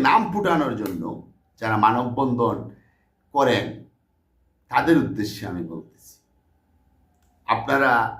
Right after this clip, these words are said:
এই যে মানববন্ধন করেন, মানববন্ধন করে সফল কতজন হয়েছেন?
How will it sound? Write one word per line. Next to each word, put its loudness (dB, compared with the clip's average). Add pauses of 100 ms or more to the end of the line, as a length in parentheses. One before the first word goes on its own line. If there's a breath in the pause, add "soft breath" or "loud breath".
(520)
এই -2
যে -4 (100)
মানববন্ধন 0 (120)
করেন, -4 (100)
মানববন্ধন 0 (140)
করে 2 (600)
সফল 0 (140)
কতজন 2 (120)
হয়েছেন? -2